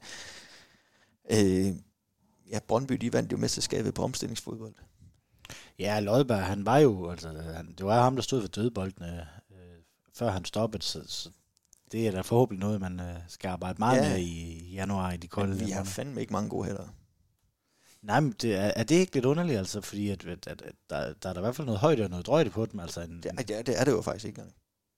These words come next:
Speaker 1: Ikke hvis du får, sammenligner det med de andre modstandere, vi spiller over for. Det kan godt være, at nogle af dem, de har højde i forhold til den gennemsnitlige dansker, men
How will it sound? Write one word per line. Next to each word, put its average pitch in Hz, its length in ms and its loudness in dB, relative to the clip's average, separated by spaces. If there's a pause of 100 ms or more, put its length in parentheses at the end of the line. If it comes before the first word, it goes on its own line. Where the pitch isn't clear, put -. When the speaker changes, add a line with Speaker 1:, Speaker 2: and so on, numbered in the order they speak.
(260)
Speaker 1:
Ikke 139 220 -4
hvis 120 120 -4
du 123 100 -4
får, 117 260 4
sammenligner 123 380 2
det 104 80 -2
med 104 100 -4
de - 80 0
andre 127 220 0 (300)
modstandere, 113 360 -4
vi 101 60 -6
spiller - 240 -8
over 123 140 -4
for. 101 140 -10
Det - 560 -20
kan - 80 -18
godt 123 140 2
være, 135 80 10
at 113 60 6
nogle 123 200 4
af 110 60 4
dem, 110 40 -2
de 110 60 4
har 104 200 4
højde 110 240 2
i 101 80 -6
forhold 110 220 -4
til 110 120 -6
den 107 80 -8
gennemsnitlige 104 680 -2
dansker, - 380 -8
men 92 340 -12